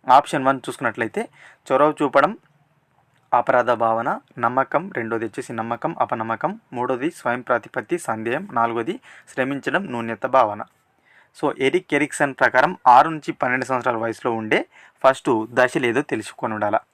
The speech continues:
పాఠశాల దశ, ఇది పాఠశాల దశ అన్నమాట. ఎరిక్ ఎరిక్సన్ యొక్క సిద్ధాంతంలో ఆరు నుంచి పన్నెండు సంవత్సరాలు పాఠశాల దశ ఉంటుందన్నమాట. దీంట్లో మనకు చూసుకున్నట్లయితే శ్రమించడం, న్యూనత భావన కలిగి ఉంటాడు పిల్లగాడు.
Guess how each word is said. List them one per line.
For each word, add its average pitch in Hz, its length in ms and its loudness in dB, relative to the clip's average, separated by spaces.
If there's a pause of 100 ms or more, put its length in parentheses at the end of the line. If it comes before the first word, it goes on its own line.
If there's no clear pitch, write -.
(340)
పాఠశాల 123 380 0
దశ, 110 240 -12 (400)
ఇది 120 380 -6 (100)
పాఠశాల 113 460 -2
దశ 104 100 -12
అన్నమాట. 107 300 -6 (180)
ఎరిక్ 117 280 -10
ఎరిక్సన్ 123 320 -12
యొక్క - 300 -4 (1040)
సిద్ధాంతంలో 123 580 -2
ఆరు 117 200 4
నుంచి 127 180 -8
పన్నెండు 113 240 -4
సంవత్సరాలు 123 420 -4 (100)
పాఠశాల 117 460 0
దశ 104 120 -10
ఉంటుందన్నమాట. 104 520 -8
దీంట్లో 160 580 -2
మనకు 143 260 0
చూసుకున్నట్లయితే 127 580 -4 (140)
శ్రమించడం, 151 760 -4
న్యూనత 120 360 -6
భావన 110 280 -2
కలిగి 127 220 -4
ఉంటాడు 110 320 -6 (140)
పిల్లగాడు. 107 340 -6